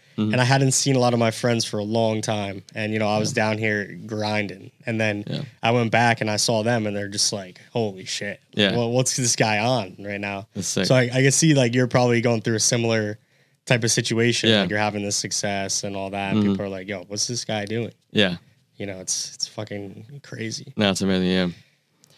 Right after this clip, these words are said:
Speaker 1: Yeah. And I think, uh, you kinda touched on it. Um, like, uh, a lot of it is, like, looking at your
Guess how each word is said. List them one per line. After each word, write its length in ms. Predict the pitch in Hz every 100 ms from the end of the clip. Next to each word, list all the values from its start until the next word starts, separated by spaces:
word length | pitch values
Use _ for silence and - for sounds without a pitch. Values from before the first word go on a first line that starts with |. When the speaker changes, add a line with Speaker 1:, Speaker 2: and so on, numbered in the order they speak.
| _ _ _ -
Speaker 1:
Yeah. 80 | 135
And 80 |
I 60 | 123
think, 160 | 165 127
uh, 320 | 127 123 113
you 140 | 85 110
kinda 180 | 127
touched 240 | 101 113 110
on 120 | 101
it. 400 | 87 65 - -
Um, 500 | 104 95 90 87 80 _ _ _ _ _ - - _ _ - - - - _ _ -
like, 140 | 117
uh, 540 | - 127 117 110 104 90 - -
a 40 | 107
lot 180 | 127
of 60 | 160
it 40 | 113
is, 100 | 101
like, 140 | 95 - -
looking 340 | 107 117 123
at 120 | 113
your 580 | 98 101 104 101 95 87